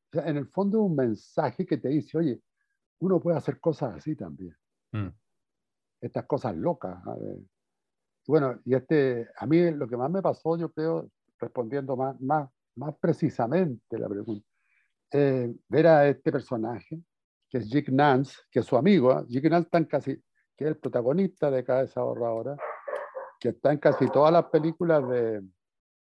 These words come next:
Speaker 1: de Lynch, eh, con ese jopo. O sea, la pinta que tiene, eso, eso fue una cosa que me, es un personaje solitario,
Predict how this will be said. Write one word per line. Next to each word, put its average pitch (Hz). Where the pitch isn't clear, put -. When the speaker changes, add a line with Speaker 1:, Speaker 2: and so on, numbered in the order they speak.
Speaker 1:
de 107
Lynch, 120
eh, 110
con 107
ese 131
jopo. 120
O -
sea, 123
la 98
pinta 175
que 90
tiene, 98
eso, 151
eso 117
fue -
una 101
cosa 110
que 90
me, 85
es -
un 127
personaje 135
solitario, 131